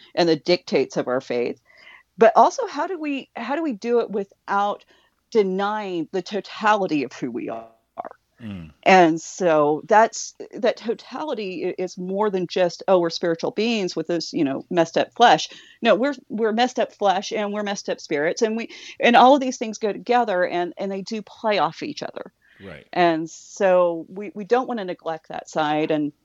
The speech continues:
Speaker 1: I think that we're gonna be able to, to bring some of that forward in the, in the conversations. I know that one of the things in my research that I'm pulling out is, um, we're look-, we're gonna be looking at,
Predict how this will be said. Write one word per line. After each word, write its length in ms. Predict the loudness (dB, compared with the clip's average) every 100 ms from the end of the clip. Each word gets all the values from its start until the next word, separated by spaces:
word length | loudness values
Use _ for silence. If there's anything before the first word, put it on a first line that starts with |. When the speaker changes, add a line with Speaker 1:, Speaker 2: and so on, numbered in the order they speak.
| _ _ _ -20 -4 2
Speaker 1:
I 100 | 2
think 240 | 2 -4
that 120 | -6 -12 _
we're 300 | -10 -4 0
gonna 160 | 2 2
be 180 | 0 2
able 280 | 2 4 0
to, 360 | 0 0 0 -4
to 220 | -6 -6
bring 280 | -4 -6 -4
some 140 | -2
of 60 | 0
that 160 | 0
forward 260 | 0 0 0
in 220 | -2 0
the, 180 | 0 -2 -4
in 80 |
the 60 | -4
conversations. 720 | 0 0 0 0 2 0 -4 0
I 100 | 0
know 180 | 2
that 240 | 2 0 -2 _ -20 -20 _
one 120 | 2
of 80 | 4
the 60 | 2
things 320 | 0 -2 -2
in 100 | 0
my 100 | 2
research 460 | 0 -2 -2 -2 0
that 120 | 6
I'm 200 | 6 4
pulling 340 | 2 2 2
out 280 | 0 0 -2 _ _ _
is, 480 | 2 4 6 4 -4 -6
um, 420 | -4 -4 -8 -12 -18 _ _ _ -10
we're 160 | -6
look-, 220 | -2 -4 -4
we're 80 | -4
gonna 140 | -4
be 100 | -2
looking 400 | -2 -2 -4 -6
at, 300 | -4 -4 -6